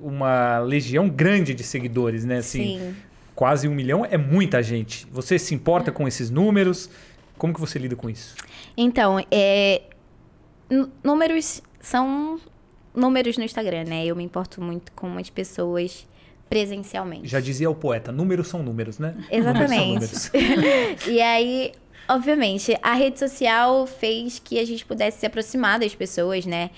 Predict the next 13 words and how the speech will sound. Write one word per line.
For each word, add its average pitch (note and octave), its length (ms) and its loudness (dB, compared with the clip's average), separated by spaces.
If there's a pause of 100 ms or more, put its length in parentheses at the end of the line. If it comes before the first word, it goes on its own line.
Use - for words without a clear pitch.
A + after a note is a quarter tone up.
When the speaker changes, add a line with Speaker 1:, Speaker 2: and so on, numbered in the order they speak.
(240)
Speaker 2:
É F#3+ 80 -2
muito G#3+ 220 -2
importante G#3 560 -2
a - 20 -10
gente F#3 180 -6
tá F#3 60 -2
ali, F3 180 0
é F#3 60 4
o - 20 -2
nosso F3+ 520 0 (360)
método G3+ 460 0
de F#3+ 140 -4
trabalho, F3+ 600 0